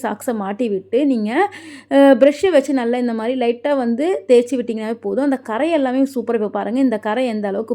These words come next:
போகுதுன்னு. ஏன்னா, நம்ம இந்த வாட்டர் பாட்டில்ல போட்டு மேல வந்து இந்த மாதிரி பிரஷ்ஷை போட்டு கிளீன் பண்றதுனால சூப்பரா பார்த்தீங்கன்னா அழுக்குமே போயிடும். நம்ம நார்மலா வந்து கீழே வச்சு அந்த பிரஷ் வச்சு தேய்க்கும் போது அந்த அளவுக்கு கரை போகாது. So, இந்த வாட்டர் பாட்டில் மேல வச்சு நம்ம இந்த மாதிரி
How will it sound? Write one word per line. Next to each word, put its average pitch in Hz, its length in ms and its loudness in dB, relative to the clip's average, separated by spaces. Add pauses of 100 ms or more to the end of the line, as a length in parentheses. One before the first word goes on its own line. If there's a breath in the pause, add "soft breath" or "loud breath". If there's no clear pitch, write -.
போகுதுன்னு. 208 500 0 (500 loud breath)
ஏன்னா, 320 180 6
நம்ம 285 160 4
இந்த 254 120 4
வாட்டர் 269 300 0
பாட்டில்ல 247 340 -2
போட்டு 226 220 0 (100)
மேல 240 280 -2
வந்து 226 200 0 (220)
இந்த 240 180 0
மாதிரி 226 200 0
பிரஷ்ஷை 220 280 -2
போட்டு 220 220 -4
கிளீன் 240 240 0
பண்றதுனால 202 560 -4 (140)
சூப்பரா 311 360 -2
பார்த்தீங்கன்னா 240 360 -2
அழுக்குமே 254 340 0 (100)
போயிடும். 220 400 0 (360 loud breath)
நம்ம 294 260 6
நார்மலா 320 500 4
வந்து 285 240 4
கீழே 269 240 6
வச்சு 240 240 -2 (100)
அந்த 233 220 0
பிரஷ் 220 220 0
வச்சு 240 260 -6
தேய்க்கும் 226 260 -2
போது 254 140 -2
அந்த 214 140 -4
அளவுக்கு 240 220 -2 (100)
கரை 214 140 -2 (120)
போகாது. 208 380 0
So, 254 80 -2
இந்த 220 160 -2
வாட்டர் 262 280 -2
பாட்டில் 285 280 0
மேல 233 180 0
வச்சு 254 180 -4
நம்ம 220 220 -6
இந்த 202 180 -6
மாதிரி 247 220 0